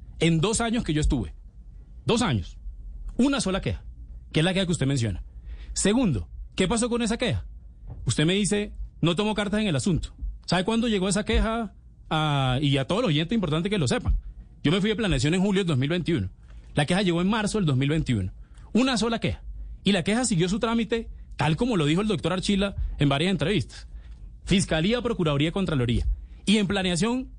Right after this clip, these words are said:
¿qué tenía que hacer? Además de ir a Fiscalía, Procuraduría y Contraloría, hacerle, enviarla a Control Interno, que es un, que es un ente independiente de la dirección, que no lo, no, no depende del director general ni del subdirector general,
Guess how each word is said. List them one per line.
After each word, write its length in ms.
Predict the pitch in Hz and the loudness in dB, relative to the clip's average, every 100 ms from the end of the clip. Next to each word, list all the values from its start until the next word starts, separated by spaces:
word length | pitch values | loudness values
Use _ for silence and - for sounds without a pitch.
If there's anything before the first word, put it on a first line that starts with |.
| - | -2
¿qué 120 | 254 | 0
tenía 220 | 262 262 | 2 0
que 80 | 254 | 0
hacer? 320 | 226 233 - - - | 2 2 0 -2 -4
Además 320 | 139 156 151 | 0 2 4
de 80 | 156 | 2
ir 120 | 180 | 2
a 40 | |
Fiscalía, 340 | 214 - 160 180 | 0 0 0 0
Procuraduría 360 | 233 190 156 | 0 0 2
y 40 | 180 | 0
Contraloría, 520 | 220 190 160 160 104 - - - - - | 0 0 2 0 -2 -10 -12 -12 -10 -4
hacerle, 500 | 160 160 165 196 208 - - - 156 | 0 2 2 0 -2 -8 -18 -4 2
enviarla 480 | 165 170 226 247 | 4 4 2 0
a 60 | 247 | 0
Control 300 | 180 143 151 | 0 0 2
Interno, 360 | 170 120 90 - - - | 2 0 -2 -10 -18 -4
que 100 | 156 | 2
es 60 | 202 | 2
un, 60 | |
que 320 | 226 - - 165 | 2 -2 -2 0
es 40 | |
un 140 | 196 | 2
ente 360 | 226 185 107 - - - - | 2 2 0 -4 -10 -14 -2
independiente 760 | 185 202 175 151 151 208 214 247 | 2 2 2 2 2 2 0 0
de 60 | |
la 40 | 233 | 0
dirección, 460 | 156 135 269 285 - - - - - | 0 0 0 0 -2 -14 -20 -20 0
que 120 | 165 | 2
no 140 | 160 | 4
lo, 100 | 214 | 2
no, 480 | 208 214 190 202 220 214 - | 0 2 2 2 0 -6 -2
no 140 | 160 | 0
depende 360 | 202 190 226 226 | 2 2 0 2
del 60 | 190 | 2
director 320 | 151 123 160 | 0 0 0
general 400 | 214 156 214 123 - | 2 2 0 -4 0
ni 120 | 160 | 2
del 100 | 165 | 2
subdirector 480 | 143 143 139 123 151 | 0 0 -2 0 0
general, 340 | 196 175 247 | 2 0 0